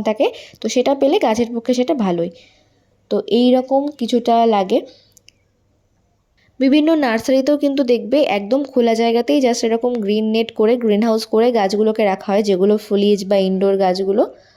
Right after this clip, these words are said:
তো এইদিকে যেরকম দেখো প্রখর রোদটা পাচ্ছে, সেখানেও গাছের গ্রোথটা সুন্দর। আবার এই দিকটাতে গ্রিন নেটটার জন্য ছাওয়া তৈরি হয়েছে, এখানেও কিন্তু গাছের গ্রোথটা খুবই সুন্দর আছে।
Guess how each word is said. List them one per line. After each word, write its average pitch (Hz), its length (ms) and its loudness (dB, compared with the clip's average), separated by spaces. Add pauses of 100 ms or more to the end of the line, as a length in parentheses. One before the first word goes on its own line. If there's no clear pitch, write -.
(760)
তো - 40 -4
এইদিকে 240 300 2
যেরকম 254 360 2
দেখো 220 360 -2
প্রখর 233 380 0 (100)
রোদটা 214 340 0
পাচ্ছে, 208 340 -2 (100)
সেখানেও 214 340 -2
গাছের 226 340 0
গ্রোথটা 220 340 0
সুন্দর। 240 420 -2
আবার 226 220 0
এই 202 140 2
দিকটাতে 220 460 -2 (440)
গ্রিন 240 280 0
নেটটার 233 340 0
জন্য 240 260 0
ছাওয়া 226 340 -2
তৈরি 247 280 2
হয়েছে, 269 280 2
এখানেও 220 280 0
কিন্তু 208 240 -8
গাছের 196 320 -4
গ্রোথটা 190 320 -4
খুবই 196 380 -2
সুন্দর 170 280 -4
আছে। 170 260 -8